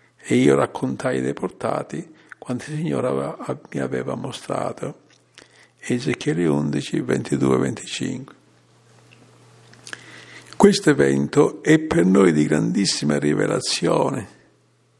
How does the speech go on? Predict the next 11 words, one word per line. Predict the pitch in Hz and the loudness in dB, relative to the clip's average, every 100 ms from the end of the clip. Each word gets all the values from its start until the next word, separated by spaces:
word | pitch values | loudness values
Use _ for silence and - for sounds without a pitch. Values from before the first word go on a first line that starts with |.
| _ _ _ _ _ _ _ _ _ _ | _ _ _ _ _ _ _ _ _ _
ma | - 131 - | 0 2 2
il | - - | 0 -2
Signore | - 147 147 190 214 208 185 | -4 -4 -2 0 0 0 -2
abbandona | - 71 73 - 151 | -2 -4 -6 -6 -6
il | - | -8
peccatore. | - - - 151 - - 135 - - _ _ _ _ _ _ _ _ _ _ _ _ _ _ _ - | -10 -12 -10 -12 -8 -6 -6 -10 -16 _ _ _ _ _ _ _ _ _ _ _ _ _ _ _ -4
Il | 135 | -4
peccatore | - 131 - 120 - 208 202 127 | -2 -4 -2 -2 4 4 4 0
abbandona | 117 120 - 139 131 | -2 -4 -6 -6 -6
il | - | -8
Signore. | - 135 135 131 127 123 123 | -10 -8 -6 -6 -6 -8 -12